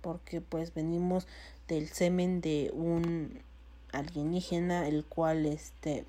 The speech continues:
creó a Adán y después a Eva y se pudo reproducir y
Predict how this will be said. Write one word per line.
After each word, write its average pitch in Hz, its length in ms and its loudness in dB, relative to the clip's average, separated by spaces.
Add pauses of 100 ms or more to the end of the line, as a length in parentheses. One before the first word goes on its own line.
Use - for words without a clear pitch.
(880)
creó 156 520 4
a 147 200 2
Adán 220 400 8 (600)
y 226 200 6
después 170 560 4
a 160 120 0
Eva 214 400 8
y 196 300 4
se 175 160 -2
pudo 165 320 2
reproducir 170 680 4
y 190 580 6